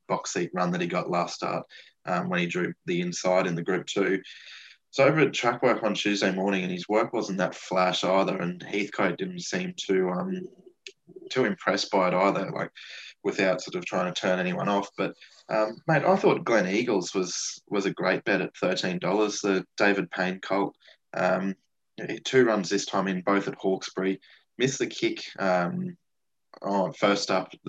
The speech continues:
first up there, and still managed to finish over the top of him.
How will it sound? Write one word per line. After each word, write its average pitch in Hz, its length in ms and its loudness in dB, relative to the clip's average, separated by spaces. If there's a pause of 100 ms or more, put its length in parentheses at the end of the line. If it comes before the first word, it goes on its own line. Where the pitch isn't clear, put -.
(160)
first 110 300 4
up 107 120 4
there, 92 280 4
and 98 240 0
still - 500 2
managed 95 360 0
to 98 60 2
finish 92 320 -2
over 92 160 4
the 87 60 0
top 95 220 0
of 90 100 0
him. 92 200 -2